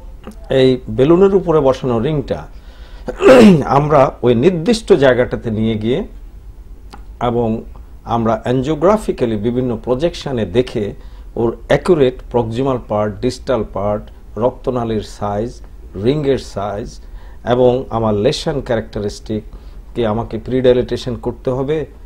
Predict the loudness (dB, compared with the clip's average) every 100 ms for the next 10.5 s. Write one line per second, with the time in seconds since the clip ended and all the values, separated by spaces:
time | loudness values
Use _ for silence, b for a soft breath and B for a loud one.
0 | -8 -2 -2 -2 -4 -6 -4 -2 -2 -2
1 | -6 -2 0 -2 -2 -6 -6 -6 -2 -2
2 | -2 -6 -8 B -12 -6 -6 -8 -6 -6
3 | -2 0 0 0 -2 -4 -6 -4 -4 -6
4 | -6 -4 -4 -6 b b b -8 -6 -6
5 | -6 -6 -6 -6 -4 0 2 2 2 0
6 | 0 -4 -6 -6 -6 -4 -4 -6 -6 -6
7 | -6 -4 -6 -6 -6 -8 b b -6 -4
8 | 0 0 0 -2 -4 -4 -2 -2 -2 -4
9 | b b 0 2 4 2 0 -2 -4 -2
10 | 0 0 -2 -8